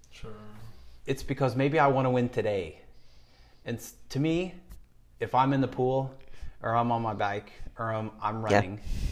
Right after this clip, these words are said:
Speaker 2: I'm doing, I'm engaged into one of those or all of them. It doesn't matter to me. I can do it all. I would promise you, Colin,
Speaker 3: Yeah.
Speaker 2: that ninety-five percent of the time it's because I'm running from that guy.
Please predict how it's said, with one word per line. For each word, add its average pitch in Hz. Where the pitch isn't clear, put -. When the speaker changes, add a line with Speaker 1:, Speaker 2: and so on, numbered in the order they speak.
Speaker 2:
I'm 113
doing, 131
I'm 127
engaged 120
into 113
one 113
of 120
those 117
or 117
all 110
of 87
them. 87
It 101
doesn't 98
matter 101
to 101
me. 95
I 95
can 98
do 107
it 104
all. 92
I 135
would 139
promise 131
you, 95
Colin, 87
Speaker 3:
Yeah. 110
Speaker 2:
that 104
ninety-five 117
percent 107
of 98
the 101
time 98
it's -
because 92
I'm 90
running 90
from 92
that -
guy. -